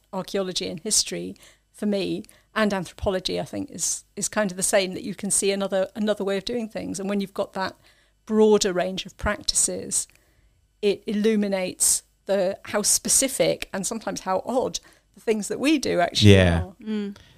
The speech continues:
Speaker 2: Actually, on that, uh, are there, are there cultures and, or countries in the world where they do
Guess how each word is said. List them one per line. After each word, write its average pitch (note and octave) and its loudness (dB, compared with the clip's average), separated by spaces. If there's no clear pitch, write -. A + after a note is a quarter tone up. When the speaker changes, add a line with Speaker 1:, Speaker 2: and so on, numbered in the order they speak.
Speaker 2:
Actually, D3+ 6
on D#3+ 6
that, F2 0
uh, E2+ 4
are D3+ 10
there, D3+ 8
are C#3+ 10
there D3+ 10
cultures C#3 6
and, A#2+ 6
or G2+ 8
countries C3+ 6
in B2 8
the B2 10
world B2 8
where A#2+ 10
they A#2 10
do B2+ 10